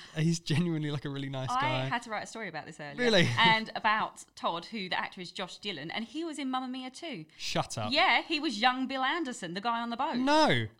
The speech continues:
Speaker 2: I didn't realise this until I read, I was like, "Oh my <laughs> gosh."
Speaker 1: Todd was a catch.
Speaker 2: I know, he was great. I really fancied him <laughs> in Mamma Mia too. So I was like,
Speaker 1: Alyssa.
Speaker 2: "Wow, Alyssa's got the boat." <laughs>
Speaker 1: Um,
Speaker 2: Got the boat, boy.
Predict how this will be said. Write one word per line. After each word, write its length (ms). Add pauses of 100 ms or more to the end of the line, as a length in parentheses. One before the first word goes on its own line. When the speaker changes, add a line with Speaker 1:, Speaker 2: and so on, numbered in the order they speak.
Speaker 2:
I 120
didn't 240
realise 260
this 120
until 180
I 80
read, 120
I 60
was 100
like, 120 (100)
"Oh 240
my 220
<laughs> 0
gosh." 180 (400)
Speaker 1:
Todd 240
was 140
a 60
catch. 600
Speaker 2:
I 160
know, 340
he 120
was 80
great. 340
I 100
really 180
fancied 420
him 800
<laughs> 80
in 100
Mamma 160
Mia 240
too. 220 (160)
So 40
I 140
was 80
like, 140
Speaker 1:
Alyssa. 260
Speaker 2:
"Wow, 180 (600)
Alyssa's 240
got 160
the 80
boat." 300
<laughs> 120
Speaker 1:
Um, 260
Speaker 2:
Got 320
the 60
boat, 40
boy. 120